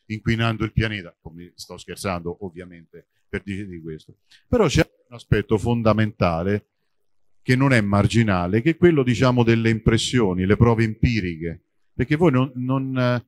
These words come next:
non dimenticate mai che il più potente modello nutrizionale, il C N C P S, il Cornell Net Protein and Carbohydrate System,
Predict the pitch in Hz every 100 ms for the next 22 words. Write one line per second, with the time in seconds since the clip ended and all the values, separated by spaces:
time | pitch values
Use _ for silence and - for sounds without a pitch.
0 | _ 139 165 151 139 131 - 131 147 127
1 | 120 101 95 92 107 - 127 - 98 156
2 | 160 127 110 107 120 123 110 101 98 101
3 | - 113 107 98 90 85 82 - 117 110
4 | 104 107 - 110 101 90 - 82 _ _
5 | - 104 - 127 117 110 120 120 - 117
6 | 117 107 104 - 107 95 95 90 117 110
7 | 107 101 113 104 98 - 120 - 87 85